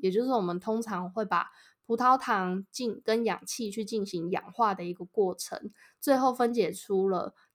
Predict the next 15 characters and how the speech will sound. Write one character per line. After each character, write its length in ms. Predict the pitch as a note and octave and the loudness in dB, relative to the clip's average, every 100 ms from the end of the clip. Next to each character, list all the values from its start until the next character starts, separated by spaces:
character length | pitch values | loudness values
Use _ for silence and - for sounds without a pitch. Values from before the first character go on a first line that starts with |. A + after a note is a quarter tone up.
| - | 2
能 280 | A3 G#3+ | 2 4
量， 320 | B3+ C4+ - A3 | 2 2 0 0
最 160 | A#3+ | 2
重 100 | G#3+ | 2
要 100 | G#3 | 2
的 60 | F#3+ | 0
能 280 | F3 E3+ F#3 | -2 -2 -2
量， 220 | F#3 - | -2 -4
以 160 | - F#3 | -6 -6
及 280 | F#3 F#3 F#3+ | -4 -2 0
呢， 200 | G3+ G3 | 0 -2
附 260 | - A#3 | 0 -2
加 460 | G3+ G3+ F#3 F#3+ A3 - | 0 0 0 -2 -8 -6
就 160 | F#3+ | -4
是 400 | F#3+ F#3 F3 F3+ | -2 -2 -4 -4